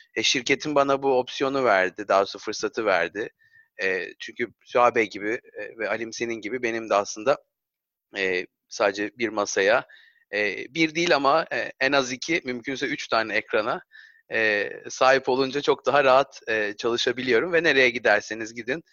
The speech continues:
o düzeni kurabildiğiniz sürece, e, bu mümkün. O yüzden uzaktan çalışma benim için, yani bireysel düzeyde çok, e, olumlu oldu. E, çünkü işimi taşıyabildim. Bir kaplumbağa gibi düşünürseniz aslında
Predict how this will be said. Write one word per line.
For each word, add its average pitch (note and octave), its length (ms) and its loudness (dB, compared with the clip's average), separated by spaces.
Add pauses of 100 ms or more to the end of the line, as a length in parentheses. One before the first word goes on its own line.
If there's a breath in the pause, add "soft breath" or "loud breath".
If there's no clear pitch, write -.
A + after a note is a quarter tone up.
(300 soft breath)
o B2 140 -2
düzeni B2 320 -2
kurabildiğiniz B2 640 0
sürece, G2+ 580 -2
e, A2 180 -6 (420)
bu C3 100 -10
mümkün. A#2+ 400 -8 (460)
O - 60 -2
yüzden D3 160 0
uzaktan D3+ 480 2
çalışma E3 460 -4
benim D#3+ 220 -6
için, - 300 -8
yani G2+ 280 -6
bireysel A2+ 460 2
düzeyde G#2+ 440 -4
çok, - 280 -8 (100)
e, G#2 220 -2
olumlu A#2 540 -6 (300)
oldu. G2+ 600 -4
E, G#2 380 -2 (1160)
çünkü A#2+ 220 -10
işimi C#3 240 -4
taşıyabildim. G#2 640 -4
Bir G2 60 -10
kaplumbağa A2 600 0
gibi F2+ 220 -10
düşünürseniz F#2 560 -10
aslında G2 560 -6